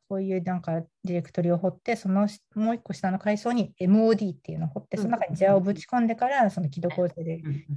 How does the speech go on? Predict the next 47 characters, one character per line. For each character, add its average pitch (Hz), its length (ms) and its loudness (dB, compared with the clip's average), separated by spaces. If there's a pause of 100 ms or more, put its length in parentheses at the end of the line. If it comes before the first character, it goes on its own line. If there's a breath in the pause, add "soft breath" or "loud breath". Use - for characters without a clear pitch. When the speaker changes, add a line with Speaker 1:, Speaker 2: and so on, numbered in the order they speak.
(200)
Speaker 1:
立 170 100 -14
ち 196 60 4
上 185 80 6
げ 190 80 6
る 196 100 6
と 196 60 -10
か 151 100 -6
っ - 20 -10
て、 156 140 -4
で、 170 260 -6
書 277 80 2
い 302 60 2
て 294 80 0
あ 170 40 4
っ 160 60 -4
た 160 80 -2
ん 156 60 0
で 143 60 -6
す - 60 -20
け 285 100 -12
ど、 302 180 -2
立 185 160 -2
ち 214 100 -4
上 220 60 0
げ 240 100 -4
て、 254 100 -4
そ - 140 -4
の、 170 160 2
で、 165 80 0
な 165 120 2
ん 165 40 -2
か 160 100 -2
デ 160 100 0
ィ - 20 0
レ 165 80 0
ク - 80 -20
ト 175 100 -2
リ 165 100 0
の 165 60 2
中 165 200 0
見 196 100 0
て 196 100 -6
み 185 80 -6
た 208 120 0
ら、 208 60 2
他 196 280 -2
の、 196 200 0